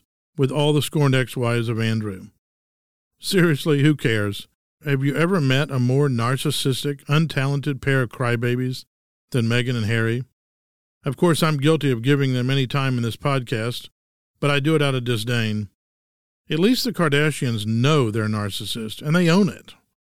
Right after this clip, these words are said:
They don't bitch about their life or who didn't get what or who's mean to them.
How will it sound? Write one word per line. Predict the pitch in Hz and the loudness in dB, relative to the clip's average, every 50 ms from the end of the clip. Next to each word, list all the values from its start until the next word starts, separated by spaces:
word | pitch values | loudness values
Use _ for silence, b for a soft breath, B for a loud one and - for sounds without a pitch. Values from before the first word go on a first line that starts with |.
| _ _ _ _ _ _ | _ _ _ _ _ _
They | - 143 170 | 0 2 2
don't | 202 196 147 113 | 2 2 2 2
bitch | 117 156 151 - 160 | 0 0 0 0 0
about | 143 151 151 151 | 0 0 0 0
their | 135 160 135 | 0 -2 -2
life | 127 123 131 135 139 131 - | 0 0 0 0 0 0 -2
or | 113 101 | -4 0
who | 98 131 156 | 2 2 4
didn't | 156 160 156 147 139 | 4 4 2 2 2
get | 139 147 139 | 2 2 2
what | 117 127 131 131 135 135 120 | 2 0 0 2 2 0 0
or | 110 | 0
who's | 101 139 160 151 123 | 2 2 2 2 2
mean | 120 123 131 135 139 139 | 2 2 2 2 2 2
to | 135 | 0
them. | 127 131 131 131 131 139 135 | 0 -2 -2 -2 -4 -6 -8